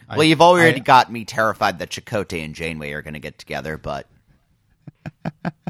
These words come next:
Speaker 2: No, Neelix and Chakotay actually get married.
Speaker 1: Aw.
Speaker 2: Um, yeah, okay. I think that, I think we're probably done with this. Right?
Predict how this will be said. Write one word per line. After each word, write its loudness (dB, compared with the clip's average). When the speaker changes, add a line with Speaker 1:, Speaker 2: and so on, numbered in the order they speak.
Speaker 2:
No, 4
Neelix 0
and -10
Chakotay -12
actually -16
get -16
married. -16
Speaker 1:
Aw. -10
Speaker 2:
Um, -4
yeah, -6
okay. -12
I -14
think -8
that, -8
I -16
think -8
we're -10
probably -8
done -6
with -10
this. -14
Right? -8